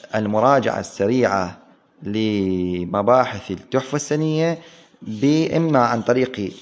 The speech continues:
بيان النكات المهمة، أو على الأغلب ستكون هذه الطريقة أنه نقرأ الأسئلة. يعني مثلا الآن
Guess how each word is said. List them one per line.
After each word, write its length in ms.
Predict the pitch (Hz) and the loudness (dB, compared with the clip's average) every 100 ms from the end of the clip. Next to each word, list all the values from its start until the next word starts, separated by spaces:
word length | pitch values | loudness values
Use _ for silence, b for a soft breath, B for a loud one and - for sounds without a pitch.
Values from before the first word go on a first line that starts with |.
| - | -4
بيان 280 | 110 120 123 | 2 2 2
النكات 640 | 107 101 107 110 - 135 135 | 0 -4 -4 -4 0 0 2
المهمة، 540 | 135 139 151 170 185 B B B - | -2 -2 0 0 0 B B B 2
أو 240 | 170 180 | 4 6
على 200 | - 135 | 4 4
الأغلب 540 | 131 120 120 123 175 196 - | 4 4 2 4 4 2 -6
ستكون 440 | - 127 131 135 123 | -6 -4 -2 -2 0
هذه 220 | 120 113 | 2 0
الطريقة 440 | 107 113 127 135 | 0 0 0 -2
أنه 360 | 135 139 160 170 B B B | -2 -2 -2 -4 B B B
نقرأ 480 | 107 139 143 104 101 | 0 0 0 -2 -2
الأسئلة. 600 | 95 - 139 - 147 165 - _ _ _ _ _ _ _ _ - | -2 -2 -2 0 0 0 -4 _ _ _ _ _ _ _ _ -14
يعني 420 | - 98 98 101 | -4 -4 -2 -2
مثلا 520 | 101 104 - 110 110 104 | -2 -4 -2 -2 -2 -4
الآن 640 | 98 110 127 139 139 | -2 2 4 4 2